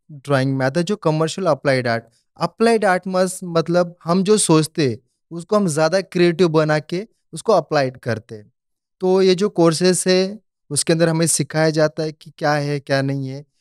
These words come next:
और जो एआई जो है just क्रिएटिव, और आज के जनरेशन को बहुत ज़्यादा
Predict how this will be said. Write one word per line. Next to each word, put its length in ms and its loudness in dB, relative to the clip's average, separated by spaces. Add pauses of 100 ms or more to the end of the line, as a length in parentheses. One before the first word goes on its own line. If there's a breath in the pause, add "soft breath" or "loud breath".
(140)
और 100 -8
जो 200 -4
एआई 380 4
जो 140 2
है 240 0 (280)
just 240 -2
क्रिएटिव, 460 2
और 200 2
आज 440 -2
के 380 -4
जनरेशन 440 0
को 160 2
बहुत 220 2
ज़्यादा 580 -2